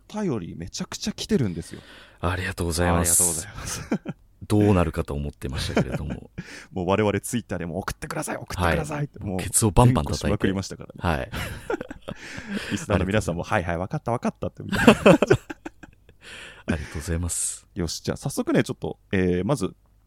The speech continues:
Speaker 1: テーマメールですね。しじみさんに聞いてみたいことを、えー、ちょっと紹介していきましょう。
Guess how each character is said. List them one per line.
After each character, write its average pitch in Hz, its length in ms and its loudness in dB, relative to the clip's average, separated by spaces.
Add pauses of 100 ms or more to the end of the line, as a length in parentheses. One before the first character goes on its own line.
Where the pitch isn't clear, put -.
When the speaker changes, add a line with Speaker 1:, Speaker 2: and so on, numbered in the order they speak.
(140)
Speaker 1:
テ 208 140 2
ー 220 40 2
マ 233 100 2
メ 240 100 2
ー 277 60 4
ル 113 80 4
で 80 80 -2
す - 100 -10
ね。 78 200 -6
し - 200 -4
じ 254 80 0
み 285 100 2
さ 302 120 0
ん 277 60 0
に 269 100 0
聞 214 140 -2
い - 20 -2
て 214 140 -2
み 208 100 0
た 214 160 0
い 175 60 2
こ 101 120 0
と - 100 -2
を、 85 220 -4 (380)
え 90 260 4
ー、 - 40 0
ち - 60 -4
ょ - 20 -2
っ - 40 -2
と - 60 -10
紹 95 140 0
介 90 120 0
し - 60 -10
て 85 60 -4
い - 40 -12
き 76 80 -12
ま 76 80 -6
し - 320 -8
ょ 85 60 0
う。 - 100 -6